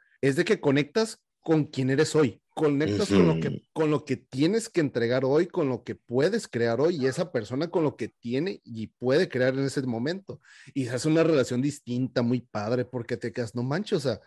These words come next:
Speaker 1: hace tres años no te imaginé que tú estuvieras aquí, no me imaginé que yo estuviera aquí", porque sí me ha pasado, o sea, me he vuelto a encontrar como,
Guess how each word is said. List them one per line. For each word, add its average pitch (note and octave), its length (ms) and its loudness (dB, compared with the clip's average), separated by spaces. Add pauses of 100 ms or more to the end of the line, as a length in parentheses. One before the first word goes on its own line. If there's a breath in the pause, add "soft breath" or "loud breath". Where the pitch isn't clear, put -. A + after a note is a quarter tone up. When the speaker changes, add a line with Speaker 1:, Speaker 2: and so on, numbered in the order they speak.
(360 soft breath)
Speaker 1:
hace A2+ 220 -8
tres C3 260 -2
años D#3+ 440 2
no B2 520 0
te F3+ 80 -2
imaginé C#3+ 280 0
que D3 80 -6
tú B2+ 140 -10
estuvieras A#2 340 -4
aquí, D3 540 -4 (500 soft breath)
no B2 380 0
me C3+ 140 0
imaginé B2 380 -2
que B2 120 -6
yo A#2 80 -2
estuviera A2+ 340 -2
aquí", C#3+ 440 -4 (300)
porque C#3+ 280 0
sí D#3+ 140 -2
me F3 100 2
ha F3 60 -2
pasado, E3+ 360 2
o - 20 2
sea, D#3 140 0
me C#3 120 2
he - 20 2
vuelto C#3 280 0
a F3+ 40 -2
encontrar B2 380 -4
como, D3 520 -2